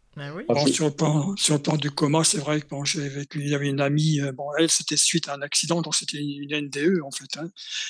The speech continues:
Speaker 3: Et là, euh, elle est restée, oh,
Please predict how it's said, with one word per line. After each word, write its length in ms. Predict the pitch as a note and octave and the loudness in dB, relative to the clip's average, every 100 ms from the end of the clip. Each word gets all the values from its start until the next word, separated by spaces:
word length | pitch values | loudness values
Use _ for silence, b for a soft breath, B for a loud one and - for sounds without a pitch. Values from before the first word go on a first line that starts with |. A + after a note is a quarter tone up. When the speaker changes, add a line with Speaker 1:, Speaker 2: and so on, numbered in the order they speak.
| B B G#3+ | B B 0
Speaker 3:
Et 520 | C#3+ C3 C3 C3 C3 | 2 2 2 2 2
là, 500 | C3 C#3 D#3+ D3+ C3+ C3 | 2 4 4 4 4 2
euh, 240 | B2+ B2+ C3 B2+ - - - | 2 2 0 0 -4 -8 -4
elle 80 | C#3 | -2
est 40 | |
restée, 600 | B2+ B2 - C#3 C#3 C3+ | 0 0 0 0 0 -2
oh, 100 | C3 | -6